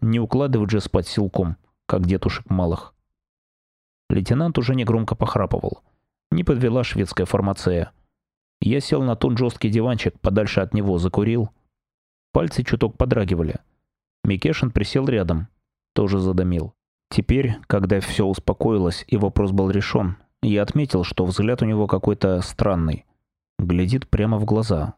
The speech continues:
но взглядом со мной не встречается. Ну, этот фокус мы все знали. Нужно смотреть собеседнику строго в переносицу.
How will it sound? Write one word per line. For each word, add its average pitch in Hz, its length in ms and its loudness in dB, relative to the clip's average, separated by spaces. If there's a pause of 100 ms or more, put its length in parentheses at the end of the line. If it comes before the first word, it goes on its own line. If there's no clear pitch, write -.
(100)
но 101 160 2
взглядом 107 460 0
со - 120 -2
мной 104 160 0
не 113 80 0
встречается. - 680 -4 (720)
Ну, 147 380 0
этот 113 240 0
фокус - 360 0
мы 101 120 0
все 110 200 -2
знали. 85 380 -2 (560)
Нужно 110 340 0
смотреть 107 400 -2
собеседнику 98 640 0
строго 107 340 0
в 85 120 -6
переносицу. 107 640 -2